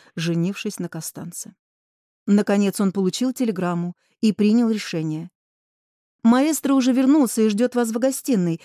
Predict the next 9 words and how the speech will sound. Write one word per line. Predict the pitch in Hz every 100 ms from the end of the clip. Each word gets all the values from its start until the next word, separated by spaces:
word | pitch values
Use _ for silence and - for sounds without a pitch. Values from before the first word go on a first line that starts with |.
| -
сказала | - 202 180 170
Мэри. | 185 165 165 175 _ _ _ _ _ -
Костанца | 208 202 - 285 277 269
пришла | 254 - 226
домой | 190 185 180 175
поздно, | 233 269 247 262 _ _
когда | - 185 214
уже | 254 262
стемнело, | - 269 233 190 170 175